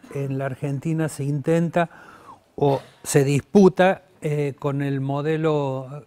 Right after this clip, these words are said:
los intereses que se expresaban en el modelo agroexportador, en una propuesta política que intentaba, eh, generar un proceso de industrialización sustitutivo,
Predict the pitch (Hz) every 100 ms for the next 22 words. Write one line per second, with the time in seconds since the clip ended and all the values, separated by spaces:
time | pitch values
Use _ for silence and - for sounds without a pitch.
0 | _ 131 123 120 139 139 156 156 160 151
1 | - 135 135 156 147 147 139 139 151 147
2 | 143 143 - 139 135 151 175 151 143 147
3 | 143 139 131 135 135 131 151 - 131 131
4 | 147 156 151 143 - 139 135 143 143 147
5 | 160 165 170 - - - - - - 151
6 | 151 147 143 139 143 143 - - - -
7 | 160 147 147 160 156 147 143 - 170 -
8 | 170 - - - - - 135 147 147 151
9 | 156 170 160 151 147 143 143 - 151 143
10 | - 180 190 180 160 156 - - 143 165
11 | 131 160 160 208 190 202